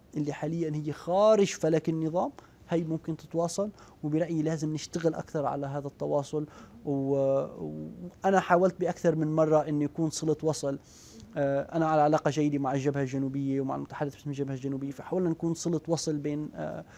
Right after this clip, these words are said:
بين هاي الأطراف، يعني، وإن شاء الله خير. بخصوص موضوع داعش، أهل سويدة كثير بيعرفوا منيح إنه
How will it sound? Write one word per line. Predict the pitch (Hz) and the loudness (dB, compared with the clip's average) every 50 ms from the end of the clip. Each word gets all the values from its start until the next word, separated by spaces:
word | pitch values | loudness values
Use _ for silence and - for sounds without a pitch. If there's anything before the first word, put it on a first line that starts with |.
| - - - - - | -20 -20 -20 -12 -4
بين | 156 156 156 147 | 0 0 2 2
هاي | 147 151 151 | 2 0 0
الأطراف، | 151 151 - - 151 151 151 151 147 - - 165 | 0 -2 -2 2 4 4 4 4 2 -2 -6 -2
يعني، | 165 156 156 160 151 - - | 0 0 0 0 -4 -6 -4
وإن | 170 151 | -4 -2
شاء | - 175 165 | 2 2 2
الله | 160 147 | 2 2
خير. | - - 135 127 - - - - - | 0 -2 -4 -6 -6 -12 -10 -4 -4
بخصوص | 226 - - 370 - 339 | -2 0 0 0 4 4
موضوع | 339 311 277 302 269 | 4 4 4 2 2
داعش، | 214 214 160 - - 135 - - - - - - - | 6 6 4 4 4 -2 -10 -12 -16 -18 -6 2 4
أهل | 311 277 294 269 233 | 6 6 6 6 4
سويدة | - 220 226 214 202 | 2 0 0 0 0
كثير | 185 - - - - 226 233 233 196 175 | 0 0 -4 -12 -4 2 4 4 4 4
بيعرفوا | 156 156 156 135 143 143 - 151 139 | 6 4 4 4 2 -2 -2 -2 -2
منيح | 139 143 143 143 135 - - 202 | 0 0 -2 -4 -4 -6 -2 0
إنه | 175 156 156 156 151 151 147 | 2 2 2 2 0 -2 -4